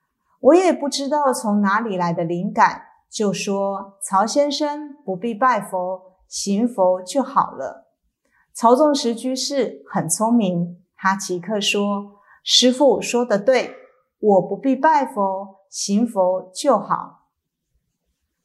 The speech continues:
就这么一句话，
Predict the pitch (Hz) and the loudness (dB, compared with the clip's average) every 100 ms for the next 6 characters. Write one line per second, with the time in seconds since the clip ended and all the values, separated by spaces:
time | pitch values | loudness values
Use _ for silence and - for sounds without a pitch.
0 | _ _ _ _ _ _ _ _ - 285 | _ _ _ _ _ _ _ _ 4 6
1 | 262 254 277 254 226 220 240 233 208 226 | 8 6 4 2 0 -2 -4 -4 2 4
2 | 208 175 - | 4 2 -4